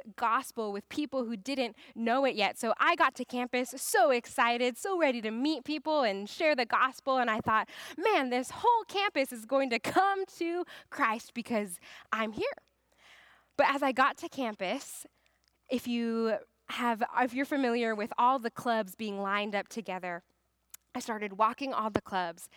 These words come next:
and I realized that half of the clubs on campus were Christian organizations, and that there were already people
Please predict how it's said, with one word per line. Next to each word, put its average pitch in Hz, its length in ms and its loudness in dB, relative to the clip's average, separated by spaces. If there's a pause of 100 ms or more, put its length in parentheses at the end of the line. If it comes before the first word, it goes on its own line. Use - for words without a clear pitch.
(220)
and 214 120 -4
I 196 100 -4
realized 196 800 0 (180)
that 226 300 2 (400)
half - 600 -2
of 226 280 0
the 254 100 0
clubs 240 480 0
on 208 220 -2
campus 277 600 -4 (480)
were 254 200 0
Christian 262 520 -4
organizations, 202 1080 -8 (440)
and 262 200 4
that 247 180 2
there 247 140 0
were 247 180 0 (100)
already 302 540 4
people 214 680 -2